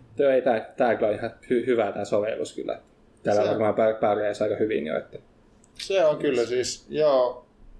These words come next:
Speaker 2: Joo, tää on kyllä, niinku, silleen hyvä, että, että, tota, tällä varma-, tällä, tätä vois käyttää, niinku, vähän aktiivisemminkin.
Speaker 1: Joo.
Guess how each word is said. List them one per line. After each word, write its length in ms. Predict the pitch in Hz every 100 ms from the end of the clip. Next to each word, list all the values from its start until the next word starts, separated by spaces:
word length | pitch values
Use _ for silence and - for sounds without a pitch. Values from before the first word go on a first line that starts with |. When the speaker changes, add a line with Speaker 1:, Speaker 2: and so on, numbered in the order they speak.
| - - - - - -
Speaker 2:
Joo, 180 | 165 127
tää 240 | 156 143
on 120 | 139
kyllä, 200 | 143 135
niinku, 200 | 127 117
silleen 380 | 123 127 117 117
hyvä, 300 | 117 117 110
että, 320 | 110 - 120 - - _ -
että, 240 | - - 120
tota, 520 | 117 - 117 113 110 - _ _ _ _ _ _ _ _ _ - - - _ -
tällä 220 | 135 127 120
varma-, 340 | 127 131 127
tällä, 260 | - 139 131
tätä 340 | - 131 143 127
vois 200 | 131 -
käyttää, 380 | 143 135 -
niinku, 180 | 139 135
vähän 240 | 139 135 127
aktiivisemminkin. 880 | 127 127 120 120 110 110 110 117
Speaker 1:
Joo. 120 | -